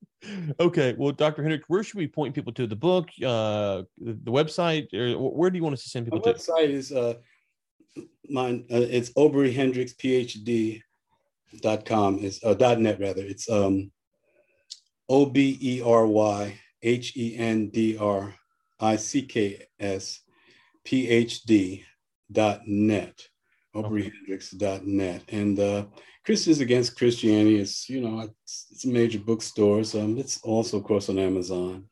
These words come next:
Speaker 2: And, uh, you know, it's a book that, uh, I've tried to hit really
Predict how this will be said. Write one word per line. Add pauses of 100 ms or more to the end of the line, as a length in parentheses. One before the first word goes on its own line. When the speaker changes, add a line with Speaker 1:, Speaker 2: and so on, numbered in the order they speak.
Speaker 2:
And,
uh, (920)
you
know,
it's
a
book
that,
uh, (1040)
I've
tried
to
hit
really